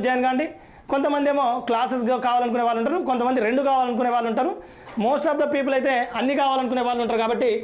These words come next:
జాయిన్ కాండి, ఇబ్బంది ఏం లేదు, నష్టం ఏం లేదు. బాలాజీ చిరబైన్ అంటే ఎనిమిది సంవత్సరాల నుంచి కాంపిటేటివ్ ఫీల్డ్లో ఉన్నటువంటి వ్యక్తి, మీకు కేవలం YouTube ద్వారా మీకు అనేక సార్లు సందర్భాల్లో మంచి ఏంది చెడు ఏంది అని చెప్పే ప్రయత్నం చేసినా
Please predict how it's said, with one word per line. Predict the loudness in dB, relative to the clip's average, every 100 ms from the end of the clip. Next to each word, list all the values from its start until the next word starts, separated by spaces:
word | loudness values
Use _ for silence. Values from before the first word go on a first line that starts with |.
| -8 -14 -4 0
జాయిన్ | 0 2
కాండి, | 2 2 0
ఇబ్బంది | 0 0 2 2
ఏం | 2
లేదు, | 0 0
నష్టం | -2 0 0
ఏం |
లేదు. | 2 0 -2 -8 -18 -6 -2
బాలాజీ | 0 2 0
చిరబైన్ | 2 2 2 0
అంటే | 2 2 2 2
ఎనిమిది | 0 0
సంవత్సరాల | 0 0 0 2 0
నుంచి | 0 0 0
కాంపిటేటివ్ | 0 0 0
ఫీల్డ్లో | 0 0
ఉన్నటువంటి | 0 0 0 0 0
వ్యక్తి, | 0 -4 -8 -18 -20 -4 0
మీకు | 0 2
కేవలం | 2 2 0 0
YouTube | 2 2 2
ద్వారా | 2 2 -2 -6 -14 -16 -4 -2
మీకు | 0 0
అనేక | 0 0 0 0
సార్లు | 0 0 0
సందర్భాల్లో | 0 0 2 2 0 -4 -12 -8 -4
మంచి | -2 0
ఏంది | 0 0 0
చెడు | 0
ఏంది | 0
అని | 0
చెప్పే | 0 0
ప్రయత్నం | 0 0 0 0
చేసినా | 0